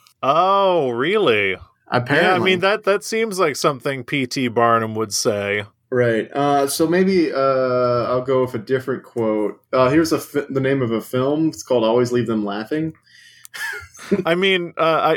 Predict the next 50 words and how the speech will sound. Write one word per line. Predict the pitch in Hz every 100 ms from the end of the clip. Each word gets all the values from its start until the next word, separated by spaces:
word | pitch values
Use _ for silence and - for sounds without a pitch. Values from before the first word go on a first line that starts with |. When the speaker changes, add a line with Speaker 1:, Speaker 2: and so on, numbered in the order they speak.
| -
Speaker 1:
I, | 156
I |
really | 170 196 190 156
hate | 147 156 127
to | 139
be | 127 131
that | 120 113 101
guy. | 120 120 113 104 101 90 _ _ _ -
I |
Speaker 2:
Tell | 143 147 170
Speaker 1:
really | 175 156 143
Speaker 2:
me. |
Speaker 1:
hate | 143 135
to | 135
be | 127
that | 120 110
guy. | 120 117 110 104 92 _ _ _ _ _
But, | 147 127
like, | 123 113 - _
the, | 131 120 110 _ _
the | 104 123
Bard | 110 131 139 139 131
is | 131 -
kind | 139 135 127
of | 123
the | 120
first | - 135 123 -
one | 127 127 127 113
who | 131
said | - 127 123
it | 113
best, | 123 127 - 127
"Brevity | 117 113 123
is | 123 110
the | 123
soul | 135 120 123
of | 113
wit." | 120 127 - 117 - _ - -
Speaker 2:
I |
mean, | 185 190
yeah, | 196 147
that's | 165 -
good. | 113 98 - -
But | 127 160
I | 160
just | 165 -
mean, | 175
like, | 143 127
in | 123
comedy, | 123 160 175 143 101 95 95